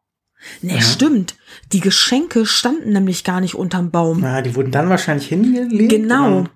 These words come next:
Speaker 2: Glöckchen oder keine Ahnung was.
Speaker 1: Richtig, die haben nämlich, ähm, wir haben gegessen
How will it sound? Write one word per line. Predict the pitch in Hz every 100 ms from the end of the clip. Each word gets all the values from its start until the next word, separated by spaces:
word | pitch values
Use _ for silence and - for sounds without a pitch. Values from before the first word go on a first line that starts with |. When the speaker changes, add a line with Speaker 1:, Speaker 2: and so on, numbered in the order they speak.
| -
Speaker 2:
Glöckchen | 143 156 - 196
oder | 160 160
keine | - 139
Ahnung | 127 185 185
was. | 202 - - 196
Speaker 1:
Richtig, | 277 220 175 -
die | 180
haben | 196 277
nämlich, | 277 247 247 233 -
ähm, | 202 196 196 196 196 196 _ _ _ _
wir | 180 202 196
haben | 202
gegessen | 185 185 220 - 311